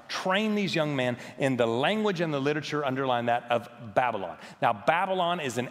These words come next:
ancient kingdom, okay? It, it, it really existed in history. Do you remember history class? Very few of you said yes, right?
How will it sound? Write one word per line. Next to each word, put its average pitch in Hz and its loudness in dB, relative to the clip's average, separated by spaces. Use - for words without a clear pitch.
ancient 151 -2
kingdom, 131 -2
okay? 156 0
It, 151 0
it, 147 -2
it 143 -2
really 165 2
existed 127 -2
in 143 0
history. 107 -4
Do 117 -4
you 117 0
remember 160 0
history 180 -2
class? - -4
Very 127 -4
few 131 -4
of 95 -4
you 92 -6
said 90 -8
yes, - -10
right? 110 -2